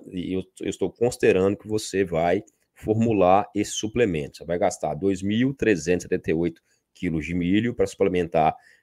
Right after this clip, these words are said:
cem cabeças em cento e oitenta dias.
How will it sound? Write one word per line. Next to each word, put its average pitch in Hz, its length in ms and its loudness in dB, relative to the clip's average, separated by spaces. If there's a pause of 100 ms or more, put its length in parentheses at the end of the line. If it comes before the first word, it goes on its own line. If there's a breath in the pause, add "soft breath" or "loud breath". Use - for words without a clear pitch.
cem 90 320 4
cabeças 98 840 2
em 90 140 -8
cento 113 600 2
e 101 40 2
oitenta 92 500 0
dias. 95 560 -4